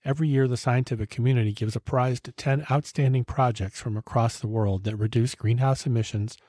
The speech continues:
or promote uptake of greenhouse gases. The winners are awarded twenty-five thousand dollars each. What's the name of the prize? You already know the answer,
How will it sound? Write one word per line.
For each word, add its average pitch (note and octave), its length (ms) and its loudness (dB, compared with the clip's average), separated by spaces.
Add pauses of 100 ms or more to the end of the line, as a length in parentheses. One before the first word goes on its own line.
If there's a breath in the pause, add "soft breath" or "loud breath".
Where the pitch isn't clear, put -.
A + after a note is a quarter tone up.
(180 soft breath)
or A2+ 100 0
promote A2+ 500 2
uptake G#2 480 0
of G2+ 100 -6
greenhouse G#2 420 2
gases. - 540 -10 (640)
The B2 80 -4
winners C#3 340 4
are A2+ 160 2
awarded A2 420 0
twenty-five C#3+ 520 -2
thousand A2 340 0
dollars G#2 340 0
each. F2 340 -8 (920)
What's A#2+ 200 -4
the A#2+ 80 -2
name C3 180 4
of E3+ 60 2
the F3 60 0
prize? E3+ 480 0 (800)
You A2 220 0
already G2+ 260 2
know G#2+ 180 4
the G#2+ 160 2
answer, D#3+ 420 2